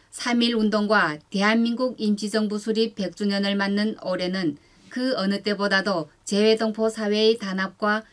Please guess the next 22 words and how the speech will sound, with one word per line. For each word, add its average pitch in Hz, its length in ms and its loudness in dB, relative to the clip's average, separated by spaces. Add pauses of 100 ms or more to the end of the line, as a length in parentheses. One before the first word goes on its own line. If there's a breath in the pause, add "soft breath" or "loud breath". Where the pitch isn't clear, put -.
(140 soft breath)
역량 214 480 2
결집이 202 540 -2
중요시 196 500 -4
된다고 180 540 -4
강조하면서 165 840 -2 (440 soft breath)
조국을 220 500 2
위해 233 180 2
헌신을 208 580 0
아끼지 190 400 -6
않았던 190 480 -2 (300 loud breath)
재외동포 214 680 6
사회와 190 480 -2
함께 180 520 -4 (200 loud breath)
새로운 240 640 0
미래 190 420 0 (240 soft breath)
백 202 220 2
년을 233 340 2
준비하는 220 640 0
전환점이 196 560 -4
되기를 202 480 -2
기대한다고 185 640 -4
말했습니다. 147 800 -4